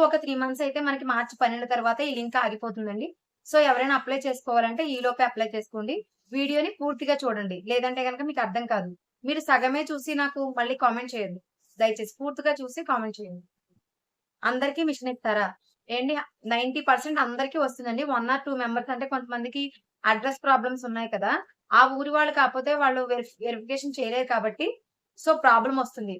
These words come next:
మనం ఏం చేయలేం దానికి. So మీది ఏ ఊరైతే అదే అప్లై చేసుకోవడానికి ట్రై చేయండి.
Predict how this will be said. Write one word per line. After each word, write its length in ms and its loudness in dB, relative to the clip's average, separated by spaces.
మనం 200 -2
ఏం 140 -2
చేయలేం 360 0
దానికి. 300 -6
So 220 2
మీది 240 0
ఏ 120 6
ఊరైతే 420 0
అదే 240 2
అప్లై 200 -2
చేసుకోవడానికి 600 -4
ట్రై 160 2
చేయండి. 380 -6